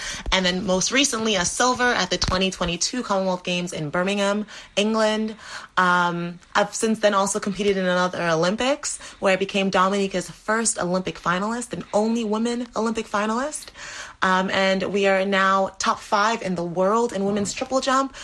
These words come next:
We're getting ready for another Worlds, um, this year in Budapest, Hungary, um, at the end of this summer. And, you know, next year is also Paris twenty twenty-four. So we're hoping to add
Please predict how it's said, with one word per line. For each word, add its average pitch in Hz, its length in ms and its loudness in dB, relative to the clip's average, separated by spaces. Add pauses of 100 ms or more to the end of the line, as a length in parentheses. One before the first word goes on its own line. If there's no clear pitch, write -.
(140)
We're 208 80 4
getting 208 260 2
ready 226 340 2
for 202 420 2
another 214 440 4
Worlds, 214 480 2 (340)
um, 208 180 2
this 294 260 0
year 196 180 2
in 202 160 -2
Budapest, 233 460 -2
Hungary, 277 580 -2 (380)
um, 196 180 2
at 196 80 -2
the 208 80 2
end 208 100 2
of 202 60 0
this 196 160 2
summer. 220 480 0 (340)
And, 196 460 2
you 202 140 -2
know, 202 380 0 (140)
next 196 360 -2
year 214 160 -2
is 208 140 -4
also 214 520 -4 (520)
Paris 202 400 -2
twenty 196 260 0
twenty-four. 214 560 0
So 180 200 2
we're 202 140 4
hoping 220 300 0
to 196 100 0
add 196 360 2